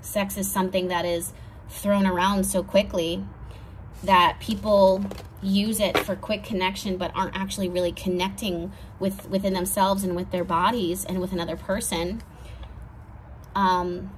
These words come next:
we can oftentimes forget and overlook that sometimes the most intimate thing can be dissociating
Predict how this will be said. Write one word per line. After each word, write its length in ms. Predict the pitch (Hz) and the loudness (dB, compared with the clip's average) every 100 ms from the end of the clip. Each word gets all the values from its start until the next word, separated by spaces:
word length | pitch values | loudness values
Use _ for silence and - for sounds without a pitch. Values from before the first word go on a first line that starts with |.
| - - - | -16 -18 -10
we 140 | 202 208 | -2 -2
can 380 | 196 220 202 196 | 0 -2 -2 0
oftentimes 640 | 160 202 - 202 214 196 196 | 2 0 0 -4 0 0 0
forget 400 | 202 190 202 185 | 0 2 2 2
and 100 | 175 | 0
overlook 600 | 190 185 180 180 156 - - - - - - - - - | 0 2 0 0 -2 -6 -16 -16 -16 -16 -16 -16 -16 -4
that 640 | 202 175 175 170 - - - - - - - - - - - - - - | 4 6 6 4 -2 -8 -8 -14 -16 -16 -16 -16 -16 -16 -14 -16 -16 -12
sometimes 420 | - 214 247 240 | -2 -2 2 0
the 80 | 226 | 0
most 220 | 220 208 | -2 -2
intimate 420 | 208 208 214 - - | -2 -2 -2 -2 -4
thing 460 | 214 208 190 180 - | -2 0 0 -2 -6
can 240 | - 202 190 | -4 2 2
be 580 | 190 185 185 175 175 190 - - - - - - - - - - - - 196 | 4 2 2 2 -2 -6 -10 -14 -16 -16 -16 -16 -14 -14 -14 -14 -14 -12 -4
dissociating 960 | 185 185 190 - 208 170 170 170 185 | 0 2 0 0 0 2 0 -2 -6